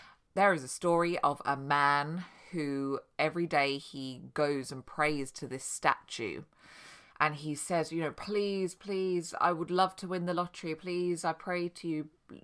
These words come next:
grant me my wish. I want to win the lottery," every single day.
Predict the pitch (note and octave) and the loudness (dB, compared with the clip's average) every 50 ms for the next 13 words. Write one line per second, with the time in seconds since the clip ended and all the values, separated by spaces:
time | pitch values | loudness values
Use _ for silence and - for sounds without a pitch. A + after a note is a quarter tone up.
0 | - - F#2 - - - - - F#3 F3 F#3 D#3+ D3+ F3 E3+ E3 E3 E3 D#3 E3 | -20 -18 -20 -18 -20 -8 2 6 8 8 8 6 2 -4 -2 0 0 0 0 0
1 | F3+ F3 E3 D#3+ - E3 D#3 D#3 F3 F3 D#3+ - - E3+ E3 E3 D#3+ D#3+ D#3 D#3+ | 0 0 0 -2 -4 -4 -2 -2 -2 -4 -6 -8 -10 -6 -6 -4 -4 -2 -2 -2
2 | D#3+ D#3+ - - - C#3 A2+ - - - - D3+ E3 E3 E3 - D#3+ D#3 - D#3 | -2 -4 -6 -12 -10 -8 -8 -6 -6 -2 2 2 2 2 2 -4 -10 -8 -10 -12
3 | D3 C#3 C#3 D3 - C#3 A2+ F2 E2 E2 - | -10 -8 -8 -8 -4 -4 -4 -4 -4 -6 -10